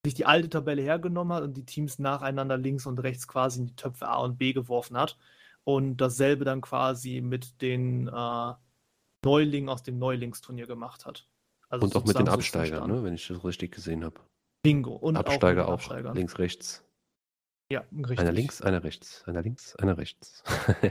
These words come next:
Speaker 1: Genau dieses System.
Speaker 2: Genau.
Speaker 1: Also falls ihr fragt, wie ist das zustande gekommen, das hat man versucht, sozusagen nach dem Leistungsprinzip der, des Neulingsturniers und der letzten Saison auf die Beine zu stellen. Das ist sozusagen das ganze Geheimnis dahinter, wie sich das jetzt hier zusammensetzt.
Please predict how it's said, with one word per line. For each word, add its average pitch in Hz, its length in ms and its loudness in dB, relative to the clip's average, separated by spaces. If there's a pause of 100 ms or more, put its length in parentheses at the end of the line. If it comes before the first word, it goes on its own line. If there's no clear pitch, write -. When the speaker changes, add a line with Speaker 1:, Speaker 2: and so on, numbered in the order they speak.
(840)
Speaker 1:
Genau 156 220 6
dieses 147 260 -2
System. 87 240 2
Speaker 2:
Genau. - 140 0
Speaker 1:
Also 147 140 0
falls 156 260 -2
ihr 147 100 -2
fragt, 156 340 0
wie 165 100 0
ist 160 120 -2
das 151 120 -4
zustande 180 340 0
gekommen, 175 420 0
das 147 200 -4
hat 151 80 -2
man 151 120 0
versucht, 147 340 -2
sozusagen 143 320 0
nach 135 160 2
dem 135 180 -4
Leistungsprinzip 135 960 0
der, 127 720 -2
des 127 240 -12
Neulingsturniers 160 680 2
und 139 100 -6
der 131 80 -4
letzten 127 320 -6
Saison 120 300 -6
auf 113 120 -6
die 117 80 -16
Beine 113 240 -10
zu - 100 -16
stellen. - 380 -12 (340)
Das 147 200 4
ist 139 100 -4
sozusagen 135 360 0
das 131 100 -2
ganze 143 300 2
Geheimnis 135 420 2
dahinter, 127 380 -2
wie 135 80 -2
sich 127 140 -2
das 123 180 -4
jetzt 120 140 -8
hier 120 100 -8
zusammensetzt. 113 720 -6